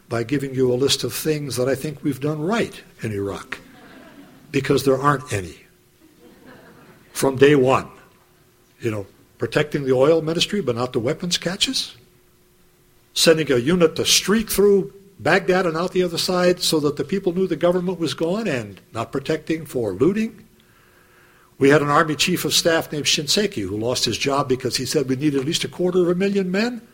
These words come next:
Because the surge that you mentioned, which has been successful in the eyes of some, would have been a hell of a lot more successful if we'd sent a half a million men, yes? That would have worked, as long as they stay there.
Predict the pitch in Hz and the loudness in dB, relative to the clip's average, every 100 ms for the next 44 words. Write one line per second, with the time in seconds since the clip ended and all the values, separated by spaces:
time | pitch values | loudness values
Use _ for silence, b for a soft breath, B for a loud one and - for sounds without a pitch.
0 | b b b b b b b 156 156 165 | b b b b b b b -2 4 2
1 | - 135 - 294 247 113 117 147 127 139 | 4 4 6 6 4 2 2 2 2 2
2 | - 107 90 b b - 127 127 110 135 | 2 -2 -8 b b -2 0 0 0 0
3 | 131 113 101 87 _ _ - - 131 160 | -2 -4 -12 -20 _ _ -12 -6 0 0
4 | 143 - 143 131 135 139 135 123 - 247 | 0 -4 -4 -4 -2 0 0 0 -2 -2
5 | 233 165 B B B 160 156 131 147 120 | -4 -8 B B B 0 0 0 -2 2
6 | 208 294 233 143 110 120 - 120 - 123 | 2 4 6 4 4 -2 0 0 2 2
7 | - 233 196 143 - 147 139 139 _ _ | 0 -2 -2 -2 0 0 -2 -8 _ _
8 | - 117 120 160 170 208 233 285 254 113 | -4 0 2 2 2 2 0 0 0 2
9 | 180 285 - - - b b b - 214 | 2 2 0 0 -8 b b b 0 2
10 | 262 156 170 277 - - b b b b | 4 6 4 2 -8 -20 b b b b
11 | - 107 131 120 107 117 - 226 202 98 | -8 -2 0 0 -4 -4 -2 -2 -2 -6
12 | 175 | -10